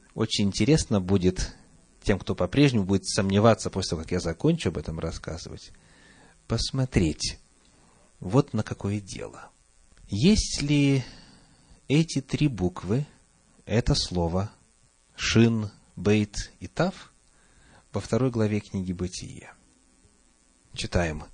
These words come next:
«Так совершены небо и земля и всё воинство их. И совершил Бог к седьмому дню дела свои, которые он делал, и почил в день седьмой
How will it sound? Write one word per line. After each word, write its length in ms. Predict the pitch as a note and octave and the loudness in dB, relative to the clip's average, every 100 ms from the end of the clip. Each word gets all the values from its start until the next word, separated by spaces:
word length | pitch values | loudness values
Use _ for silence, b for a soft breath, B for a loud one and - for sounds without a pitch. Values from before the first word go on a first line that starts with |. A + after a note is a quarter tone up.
| - - - - _ | -20 -20 -20 -20 _
«Так 280 | A2 B2+ - | 10 10 8
совершены 580 | - B2+ B2+ - C#3 C#3 | 6 6 6 6 6 8
небо 380 | B2+ C#3+ C3+ | 10 10 10
и 100 | C#3 | 8
земля 420 | C3 C3+ B2+ A2 C3+ | 8 6 8 10 8
и 80 | B2+ | 6
всё 240 | - C#3 | 6 6
воинство 580 | G2+ G#2+ A#2 - - A2+ | 8 10 8 4 2 0
их. 420 | F#2+ F#2 - - | 2 0 -2 -4
И 120 | A2+ | 0
совершил 640 | A#2 B2 A#2 A2+ - D3+ C3+ | 4 6 8 6 6 6 8
Бог 200 | C3+ - | 6 6
к 40 | |
седьмому 440 | - A2 B2 B2 A#2 | 2 4 4 6 8
дню 160 | A2+ | 6
дела 320 | F#2+ F#2 A2 D3 | 6 8 8 6
свои, 300 | - C#3 C#3 | 4 2 2
которые 420 | C3 C#3 C#3 C3+ | 2 4 4 4
он 40 | |
делал, 380 | G2+ A#2+ A#2+ A#2+ b b b b b - | 4 4 4 2 b b b b b 0
и 120 | C#3+ | 4
почил 800 | - D3 - - B2 G#2+ E2 - | 6 6 4 2 6 8 8 2
в 140 | - F2+ | -2 -2
день 400 | E2+ G2 B2 A#2+ | 2 4 4 2
седьмой 480 | - A2 F#2+ F#2+ | 0 -2 0 -2